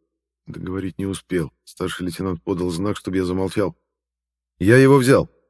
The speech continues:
произнес он в трубку. "Где?" "На станции, где же еще?" "Сидел, тут электричку ждал". "Еще бы минут двадцать и все. Головняк обеспечен. Вылавливай его после по всем перегонам.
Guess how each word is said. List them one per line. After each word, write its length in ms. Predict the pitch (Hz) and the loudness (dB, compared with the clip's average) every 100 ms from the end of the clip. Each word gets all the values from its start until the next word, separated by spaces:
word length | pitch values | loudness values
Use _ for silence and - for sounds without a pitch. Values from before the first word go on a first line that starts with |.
| _ _ _ _ _ | _ _ _ _ _
произнес 440 | 82 80 85 80 | -12 -8 -8 -8
он 80 | 82 | -8
в 60 | - | -8
трубку. 400 | 85 85 - 71 _ _ _ 80 | -8 -8 -10 -20 _ _ _ -6
"Где?" 400 | 80 98 147 - - - _ - | 2 4 4 2 -12 -16 _ 0
"На 160 | 135 | 2
станции, 460 | - 117 120 - 104 | 4 4 4 4 4
где 180 | 110 104 | 4 4
же 80 | |
еще?" 240 | 90 87 82 _ _ _ _ _ | 2 -2 -6 _ _ _ _ _
"Сидел, 440 | - 92 117 139 | -4 4 6 6
тут 180 | 120 101 | 4 4
электричку 500 | 110 87 120 110 127 | 2 4 0 2 0
ждал". 280 | 101 95 82 _ _ _ _ _ _ _ | 0 -2 -4 _ _ _ _ _ _ _
"Еще 380 | 90 107 - 143 | -2 0 2 2
бы 120 | 135 | 4
минут 280 | 135 135 135 | 6 6 6
двадцать 460 | 113 139 139 117 107 | 6 4 4 2 2
и 60 | |
все. 360 | 104 - 104 80 _ _ | 0 2 0 0 _ _
Головняк 560 | 90 101 110 127 123 | 0 4 4 4 4
обеспечен. 640 | 117 113 - 127 113 87 - - | 4 2 2 0 0 -2 -6 -4
Вылавливай 560 | 104 135 127 110 101 | 2 4 4 4 4
его 180 | 101 101 | 4 2
после 300 | 85 101 101 | 2 0 0
по 160 | 95 107 | 0 2
всем 220 | 113 90 | 0 2
перегонам. 500 | 110 110 113 92 | 4 6 4 2